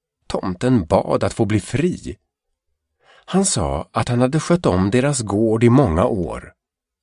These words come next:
Nils började bli rädd.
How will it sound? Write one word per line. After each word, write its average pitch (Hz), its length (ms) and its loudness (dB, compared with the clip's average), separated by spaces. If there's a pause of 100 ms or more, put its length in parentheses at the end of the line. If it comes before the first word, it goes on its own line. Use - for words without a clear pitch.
(1200)
Nils 69 600 -8 (480)
började 73 320 -4
bli 104 180 -2
rädd. - 440 -10